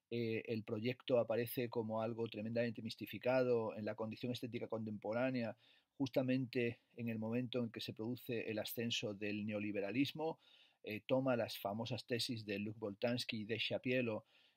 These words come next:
en su libro sobre el nuevo espíritu del capitalismo para establecer, eh, la conocidísima comparación entre la crítica artística, como la califican estos sociólogos, eh,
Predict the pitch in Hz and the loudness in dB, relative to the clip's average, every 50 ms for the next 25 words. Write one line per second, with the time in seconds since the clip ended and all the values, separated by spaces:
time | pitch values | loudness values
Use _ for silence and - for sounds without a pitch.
0 | _ _ - 110 - - 117 107 120 120 120 120 - 127 101 98 104 113 120 123 | _ _ -8 -6 -4 -2 0 0 2 2 2 2 2 0 0 0 2 2 2 2
1 | 120 - - 123 117 117 123 120 113 113 - 104 101 101 - 101 110 127 127 - | 0 0 -2 -2 -2 0 0 0 0 0 -2 -4 -4 -4 -4 -2 -2 -2 -2 -2
2 | 127 120 113 107 - - 107 101 104 101 101 104 _ - 92 98 98 95 - - | -2 -4 -4 -2 -2 0 0 0 0 -2 -4 -6 _ -4 -4 -4 -4 -6 -8 0
3 | - 127 127 127 127 117 113 _ _ _ _ _ 113 107 104 104 101 - _ - | 4 6 8 8 8 6 4 _ _ _ _ _ -6 -4 -4 -4 -4 -6 _ -20
4 | - - _ _ _ - 107 107 104 98 - 117 113 104 - - 113 117 117 - | -20 -20 _ _ _ -6 -4 -4 -4 -2 -2 -4 -4 -4 -6 -6 -6 -6 -4 -2
5 | 135 123 113 113 - 107 104 107 98 98 98 - - 139 139 139 139 135 123 117 | -2 -2 0 0 -2 -2 0 0 0 0 -2 0 0 2 4 4 4 2 2 0
6 | 110 107 - 107 104 104 104 104 107 104 104 98 _ - 135 135 120 - 117 - | -2 -2 -2 -2 -2 -2 0 0 0 -2 -2 -2 _ -2 -2 -2 -2 -2 -2 -2
7 | - 104 104 - _ 131 139 - - - 117 - 113 104 - 104 104 101 101 98 | -2 -2 -2 -4 _ -2 -2 -2 -4 -6 -6 -4 -4 -4 -2 -4 -4 -4 -2 -4
8 | 98 101 - 113 - 110 104 101 - - 104 - - - - 147 143 135 131 120 | -4 -4 -8 -6 -6 -4 -6 -4 -6 -6 -6 -6 -8 -4 0 0 2 4 4 4
9 | 117 - - - _ _ - - - - _ _ _ _ 127 123 123 - | 2 2 -2 -8 _ _ -20 -20 -20 -20 _ _ _ _ 0 0 0 0